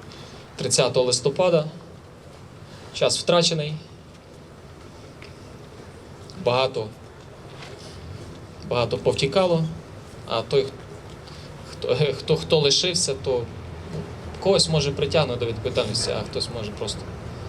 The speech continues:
так і, так і зійде з рук. Не знаю. Мені, чесно кажучи, важко. Важко, тому що після Майдану була якась надія, що, може, дійсно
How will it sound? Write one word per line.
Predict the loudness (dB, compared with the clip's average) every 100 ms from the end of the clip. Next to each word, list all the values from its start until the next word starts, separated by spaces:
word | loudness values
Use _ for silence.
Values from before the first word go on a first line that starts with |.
| -8 -8 -8 -8 -8 -8 -8 -8
так | -8 -8
і, | -8 -10 -10 -10 -10 -10 -10 -6 -2
так | 0
і | 0
зійде | 0 0 0
з |
рук. | 0 -4 -6 -8 -8 -8 -6 -8 -8 -8 -8 -8 -6
Не | -6
знаю. | -4 -6 -6 -8 -8 -8 0
Мені, | 4 4 2 2
чесно | 4 4
кажучи, | 2 0 0 -2
важко. | 2 2 2 -4 -6 -8 -8 -6 -2
Важко, | 0 0 0 -4 -2
тому | -2
що | 0 0 0 -6 -6 -6 -4 -4 -4 -4 -4 -4 -6 -2
після | 0 4 4
Майдану | 6 6 4 2
була | 4 4
якась | 4 2 2
надія, | -2 2 4 4
що, | 2
може, | 0 -2 0
дійсно | 0 0 -2